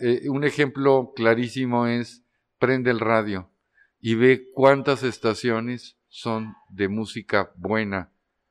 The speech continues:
porque en, en el mundo y en la vida hay dos tipos de músicas, hay la buena y la mala, y tenemos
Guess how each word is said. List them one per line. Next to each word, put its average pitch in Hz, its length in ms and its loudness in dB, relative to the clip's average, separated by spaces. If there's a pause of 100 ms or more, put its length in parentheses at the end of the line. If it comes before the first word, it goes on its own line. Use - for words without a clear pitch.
(320)
porque 120 760 0 (760)
en, 120 360 -4
en 117 200 -2
el 117 160 -2
mundo 131 760 0 (220)
y 95 80 -4
en 80 160 -6
la 92 140 2
vida 101 500 -2 (460)
hay 156 260 4
dos 160 300 2
tipos 156 360 -4
de 143 120 2
músicas, 147 680 -4
hay 113 140 2
la 139 160 4
buena 139 320 6
y 156 80 0
la 151 140 0
mala, 143 680 -4 (1000)
y 139 180 -2
tenemos 170 800 2